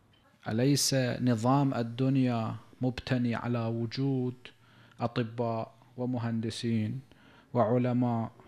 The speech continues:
وعمال وعمال بلدية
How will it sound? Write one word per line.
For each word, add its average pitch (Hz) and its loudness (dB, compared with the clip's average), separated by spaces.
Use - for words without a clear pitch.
وعمال 127 0
وعمال 131 2
بلدية 123 0